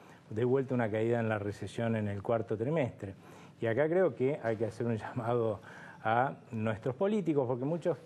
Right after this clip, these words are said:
es-, dicen, "Bueno, vamos a ir a renegociar con el Fondo Monetario Internacional". A ver, ¿no? Eso es un, algo que suelen decir todos los opositores.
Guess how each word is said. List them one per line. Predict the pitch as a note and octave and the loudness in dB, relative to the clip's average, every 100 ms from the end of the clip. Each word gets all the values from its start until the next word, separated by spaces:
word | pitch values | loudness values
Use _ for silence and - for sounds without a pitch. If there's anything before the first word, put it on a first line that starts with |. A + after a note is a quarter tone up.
| - | -8
es-, | B2+ - A#2 | -8 -8 -4
dicen, | B2+ B2 C#3+ | -4 -2 -2
"Bueno, | F#3+ E3+ | 0 0
vamos | E3+ D#3 | 0 2
a | D#3 | 0
ir | D#3+ | 0
a | |
renegociar | B2+ A#2 A#2 A2 C3+ B2+ | -2 0 0 0 0 0
con | B2 A2 | 0 -4
el | G2+ | -2
Fondo | A#2 A2 | -4 -4
Monetario | G2+ G2 G2 G2 | -4 -6 -8 -10
Internacional". | F2+ F2+ - E2+ - | -10 -12 -14 -14 -6
A | A#2+ | -4
ver, | A2+ - - - - - - - - - | -4 -10 -20 -20 -20 -20 -20 -20 -20 -14
¿no? | G#2 | -6
Eso | A#2+ A2+ | -6 -4
es | G2+ - | -8 -8
un, | G#2 G#2+ | -6 -4
algo | A2 A#2+ | 0 0
que | G#2 G2+ | -2 -6
suelen | - B2 B2 A2+ | -2 0 0 0
decir | G#2 G#2 A#2+ | -2 -4 -4
todos | C3+ B2+ | 0 0
los | G#2+ | 0
opositores. | G2+ F#2+ - F#2+ - | -6 -10 -14 -16 -14